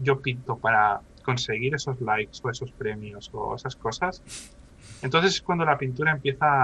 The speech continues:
a, a decaer, porque no pintas con pasión, no, no, no das el cien por cien de ti, lo das de otra forma. Es-, eres más propenso a, a los,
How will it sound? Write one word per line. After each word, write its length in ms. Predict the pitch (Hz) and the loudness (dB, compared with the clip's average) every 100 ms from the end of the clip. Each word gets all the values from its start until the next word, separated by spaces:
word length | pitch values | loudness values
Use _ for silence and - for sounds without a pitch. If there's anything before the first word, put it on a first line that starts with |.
| 113 | 4
a, 100 | 104 101 - | 0 -2 -8
a 80 | 123 | -6
decaer, 360 | 110 104 101 98 - - - - - - | -6 -2 -4 -4 -10 -20 -20 -20 -20 -6
porque 540 | 120 117 - 117 113 113 - - - - - | -4 -4 -4 -2 -2 -4 -10 -20 -20 -20 -10
no 140 | 139 131 | -2 -2
pintas 320 | 143 139 143 | 0 0 -2
con 160 | - 135 | -2 0
pasión, 500 | 113 - 113 101 104 | -2 0 -4 -4 -2
no, 420 | 113 113 110 120 | 0 2 0 -2
no, 720 | 127 120 113 113 110 110 107 123 - - - - - | -2 0 2 4 4 2 0 -4 -14 -16 -20 -16 -12
no 140 | 135 120 | -6 2
das 420 | 120 117 - - - - | 2 2 -2 -12 -18 -8
el 140 | - 117 | -6 -4
cien 200 | 127 113 | -4 -2
por 200 | 117 - | -4 -2
cien 180 | 117 | -6
de 80 | 107 | -6
ti, 220 | 101 110 104 | -8 -10 -6
lo 80 | |
das 160 | 107 117 | -2 2
de 60 | 131 | 2
otra 220 | 123 113 | 2 -2
forma. 300 | - 101 - - - - - - - - | 0 -4 -4 -16 -20 -20 -20 -20 -12 -8
Es-, 120 | 123 | -2
eres 180 | 131 120 | -2 0
más 160 | 117 127 | 0 0
propenso 540 | 131 120 117 - 113 | 0 0 0 2 4
a, 340 | 107 104 104 104 - - - - - | 6 6 4 -2 -10 -20 -20 -20 0
a 160 | 117 | 2
los, 580 | 107 107 104 - - - | 2 0 -4 -6 -10 -14